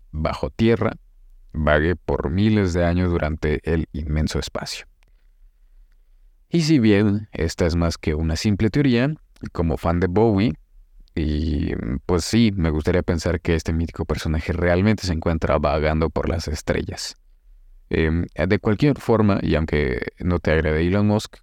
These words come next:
el homenaje a David Bowie, pues sí, fue algo bastante bonito y que ya alcanzó fronteras, nuevas fronteras, literalmente hablando. Eh, otros detalles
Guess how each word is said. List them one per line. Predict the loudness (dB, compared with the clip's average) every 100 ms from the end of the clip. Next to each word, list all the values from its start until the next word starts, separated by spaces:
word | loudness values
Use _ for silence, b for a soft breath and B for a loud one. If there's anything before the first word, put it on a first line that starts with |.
| -20 -20 -20 -20 -20 -20 -20 -20 -20 -14 -4
el | 0 2 2 0
homenaje | -2 2 2 2 2
a |
David | 2 0 0
Bowie, | 0 0 0 -2
pues | -2 -2
sí, | 0 0 0 -2 -4 -10 -20 -20 -20 -14
fue | 0 2
algo | 4
bastante | 2 2 0 2
bonito | 2 2 2 0 -4 -6 -20 -20 -20 -20 _ -20 -20 -20 -18
y | -6 -4
que | -2 -2 0 0 -2 -4 -6
ya | -2 0
alcanzó | 0 -2 -2 -2 -2 -6 _ -20 -12
fronteras, | -4 -2 0 -2 -4 -4
nuevas | 0 2 2
fronteras, | 0 0 2 0 0 -6 -14 -20 -20 _ _
literalmente | -2 0 2 2 2 2
hablando. | 0 0 -2 -8 -12 -20 _ -20 _ -20 -20 -20 -20 -20 -20 -20 -20 _ _ -20 -20 -20 _ -20 -20 -20 -20 -10
Eh, | -4 0 2
otros | 4 4 4
detalles | 2 4 4 4 2 -4 -12